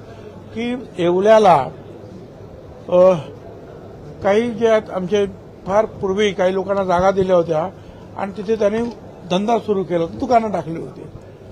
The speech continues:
तर कुणीतरी सुप्रीम कोर्टापर्यंत गेलं आणि त्यांना सुप्रीम कोर्टाने सांगितलं, "तोडा." त्याच्यामुळे ते सगळे जे छोटे छोटे धंदा, एक व्यवसाय करणारे होते, ते सगळे,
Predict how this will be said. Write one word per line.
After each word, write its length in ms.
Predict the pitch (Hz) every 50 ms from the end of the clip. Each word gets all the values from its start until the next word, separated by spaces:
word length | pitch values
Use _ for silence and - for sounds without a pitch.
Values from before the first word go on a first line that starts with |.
| - - - - - - -
तर 60 | - 220
कुणीतरी 460 | - 233 226 240 233 233 262 262 240
सुप्रीम 360 | - 226 196 208 240 254 247
कोर्टापर्यंत 680 | 220 - 240 226 220 240 226 - 208 226 226 220 -
गेलं 420 | 214 185 190 190 185 180 190 220 277 - - - - - - - - - - - - 160
आणि 200 | 180 190 226 240
त्यांना 460 | - - 202 196 214 226 247 262 262
सुप्रीम 360 | - - 208 196 220 220 220
कोर्टाने 320 | 208 220 202 196 214 208 175
सांगितलं, 540 | 196 196 202 220 226 226 - - - -
"तोडा." 240 | - 254 240 208 165 139 - - 180 190 - - - - - - - - -
त्याच्यामुळे 540 | 208 196 190 226 233 233 233 240 247 254 269
ते 300 | 269 262 - - 226 226
सगळे 280 | 233 220 214 220 233 240
जे 200 | 233 - 240 240 240 - - - - - - - - - - - - - - - - 214
छोटे 180 | 202 202 233 220
छोटे 240 | 226 226 214 233 226 214 - - - - 175 170 170
धंदा, 260 | 180 185 190 196 202 185 - - - - 196 196 196 196 196 180 175 - - - - - - - - 202
एक 160 | 190 202 196 -
व्यवसाय 460 | - 190 190 185 185 165 175 208 208
करणारे 380 | 190 196 190 185 190 196 196 196
होते, 220 | 185 185 214 214
ते 180 | 214 - 247 220
सगळे, 340 | - - 220 214 226 247